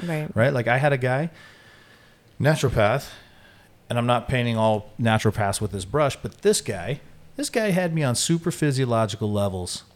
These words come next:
Speaker 2: of test.
Speaker 1: Mm.
Speaker 2: I was fourteen hundred, I was testing at fourteen hundred.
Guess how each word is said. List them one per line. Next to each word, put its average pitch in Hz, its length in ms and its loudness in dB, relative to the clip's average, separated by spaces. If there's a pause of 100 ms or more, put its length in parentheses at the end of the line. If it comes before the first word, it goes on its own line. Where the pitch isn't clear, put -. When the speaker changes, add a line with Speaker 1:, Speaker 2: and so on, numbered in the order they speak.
(440)
Speaker 2:
of 107 120 -2
test. - 400 -6 (440)
Speaker 1:
Mm. 185 220 -6 (500)
Speaker 2:
I - 60 4
was 165 140 4
fourteen 151 600 0
hundred, 110 300 -2
I - 40 -8
was 131 80 -4
testing 147 440 -2
at 98 80 -6
fourteen 127 560 -4
hundred. 95 460 -6